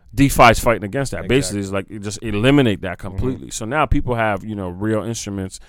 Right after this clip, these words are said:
Speaker 1: And, and just imagine, like, you know, when we go to get credit and shit, like,
Speaker 2: Mm-hmm.
Speaker 1: it's hard. Like,
Speaker 2: Yeah.
Speaker 1: you gotta go through all this stuff.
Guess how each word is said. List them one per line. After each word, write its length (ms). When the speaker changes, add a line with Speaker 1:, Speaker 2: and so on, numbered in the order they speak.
Speaker 1:
And, 140
and 180
just 200
imagine, 440
like, 240
you 120
know, 260
when 180
we 100
go 120
to 80
get 160
credit 280
and 120
shit, 200
like, 160
Speaker 2:
Mm-hmm. 220
Speaker 1:
it's 80
hard. 380
Like, 100
Speaker 2:
Yeah. 80
Speaker 1:
you 40
gotta 160
go 100
through 180
all 120
this 140
stuff. 260